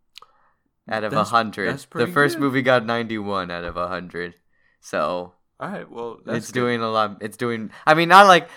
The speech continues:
Speaker 1: I would say a lot better, but the thing is, it's always been doing really great.
Speaker 2: <laughs>
Speaker 1: So, I
Speaker 2: Yeah,
Speaker 1: mean,
Speaker 2: yeah.
Speaker 1: it's doing still really great.
Speaker 2: Yeah.
Speaker 1: Uh, yeah, no, yeah, they did some screenings,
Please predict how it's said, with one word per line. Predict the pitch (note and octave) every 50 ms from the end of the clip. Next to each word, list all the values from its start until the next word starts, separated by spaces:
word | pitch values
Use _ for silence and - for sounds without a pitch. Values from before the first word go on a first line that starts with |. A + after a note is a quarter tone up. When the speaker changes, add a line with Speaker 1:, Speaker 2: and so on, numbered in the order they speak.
| - -
Speaker 1:
I | D3
would | D3 E3+ F3+ F3+
say | - F3+
a | D3
lot | B2 A2+ B2+ C#3+ D3+ C#3+
better, | - E3+ E3+ E3+ F3+ F3+
but | D#3+ D#3+
the | C#3 C3+
thing | C3+ D#3 D#3+ D3
is, | D3 D3+ D3
it's | D3 C3+ D3+
always | D3 D3 C#3+ C3+
been | C3+ D3 C#3
doing | C3 C#3 C#3 C#3+ C3+ B2+
really | C3+ C#3+ C3+ C3+ C3
great. | A#2 A#2+ B2 B2+ C3+ D3 D#3+ D#3+ D3
Speaker 2:
<laughs> |
Speaker 1:
So, | C3 - D#3+ C#3+
I | F3+ G3+ F3
Speaker 2:
Yeah, | D#3+ C#3+
Speaker 1:
mean, | D3 D3+ D3 C#3+
Speaker 2:
yeah. | D3 D3
Speaker 1:
it's | C#3 C3
doing | D#3+ D#3+ D#3+ D#3+ F3 E3 D#3 C#3+
still | C3+ - - D3+ D3 C#3 C3
really | C3 C#3 B2 A#2 A#2
great. | G2+ G2 A2+ A2 G2+ F#2 F2+ F#2
Speaker 2:
Yeah. | - A#2+ A2 G2+ F2+ - - _ _ _ _ _ _ _ _ -
Speaker 1:
Uh, | - A2+ A2 G#2 G#2 F#2
yeah, | G2+ A#2+ A#2+
no, | A#2 A#2 A2+
yeah, | A2 G#2 G2+
they | G2+ G2+
did | G#2+ G#2+ -
some | - G2+ G2 F#2 F2+
screenings, | - - - G2+ F#2+ F2+ F2 E2+ E2+ E2+ - - _